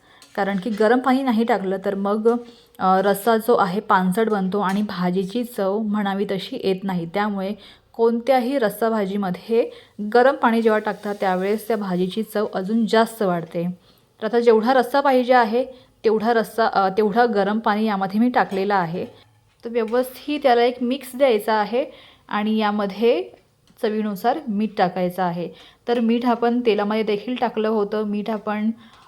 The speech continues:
अ, टमाटर शिजताना देखील टाकलं होतं. तर यावेळेस बेतानेच मीठ टाकायचं आहे, नाहीतर भाजी खारट होऊ शकते. So मीठ टाकून घेतलेलं आहे. आता याला छानपैकी एक उकळी आली की यावरती आपण झाकण ठेवायचं आहे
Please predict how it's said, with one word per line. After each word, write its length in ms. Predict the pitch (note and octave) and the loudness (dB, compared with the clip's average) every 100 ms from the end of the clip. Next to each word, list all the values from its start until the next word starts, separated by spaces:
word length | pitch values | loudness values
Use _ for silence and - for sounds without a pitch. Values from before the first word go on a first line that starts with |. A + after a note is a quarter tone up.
| _ | _
अ, 120 | G3+ | -4
टमाटर 440 | F#3+ G3 G3 G3 G#3+ | -2 -2 -2 -2 -2
शिजताना 540 | A3 G3+ G3 G3+ G3+ A3 | -4 -6 -4 -4 -2 0
देखील 360 | G#3 G3 C4+ | -2 -2 -2
टाकलं 320 | B3+ G3+ F#3+ | -2 0 0
होतं. 460 | G3+ A#3 A3 G3 G3+ G3+ _ _ - | 0 0 0 -4 -8 -10 _ _ -12
तर 100 | G#3 | -8
यावेळेस 600 | G3 G3 F#3+ F#3+ A3 A3 | -4 -2 -2 -2 -4 -4
बेतानेच 500 | F#3+ F#3 G3 G#3 G#3+ | -4 -2 -2 -4 -4
मीठ 120 | G#3+ G#3 | -4 -2
टाकायचं 440 | F#3 F3+ F#3+ F#3+ | -4 -2 -4 -2
आहे, 180 | F#3+ F#3 | -4 -2
नाहीतर 260 | F#3+ F#3 G3+ | -4 -4 -4
भाजी 320 | G3 F3+ G#3 | -2 -4 -2
खारट 320 | - G3 F#3 | 0 2 2
होऊ 120 | F#3+ F3+ | 0 -4
शकते. 480 | F3+ - E3 F3+ F3+ - - _ - | -6 -10 -10 -10 -12 -20 -20 _ -6
So 100 | G#3+ | -4
मीठ 260 | G#3 A3+ A#3+ | 0 0 4
टाकून 260 | B3+ B3 A3+ | 4 4 0
घेतलेलं 380 | A3 G#3+ G#3+ | 0 0 0
आहे. 260 | G#3+ F#3+ G#3+ A#3+ - _ - | 2 0 -2 -6 -12 _ -10
आता 120 | G3 | -2
याला 180 | G#3+ A#3 A#3+ | 2 2 2
छानपैकी 760 | - - B3+ C4+ D4+ C#4 C4+ C4 | -4 4 6 6 4 2 2 -2
एक 220 | C4 - | -2 -2
उकळी 300 | A3+ D4 D#4 | -2 0 4
आली 320 | B3+ G#3+ A#3+ B3+ - _ | 4 4 -2 -8 -16 _
की 140 | - C4 | -4 2
यावरती 460 | A#3 G#3+ A3+ A3 | 4 4 2 2
आपण 340 | B3 G3+ A#3 D4 | 2 2 0 -2
झाकण 420 | C4 A3 G3 A3 | -2 -2 0 -2
ठेवायचं 440 | A3+ G3+ F#3+ F#3 | 0 0 0 0
आहे 320 | G#3 F#3 G#3 | 0 0 -2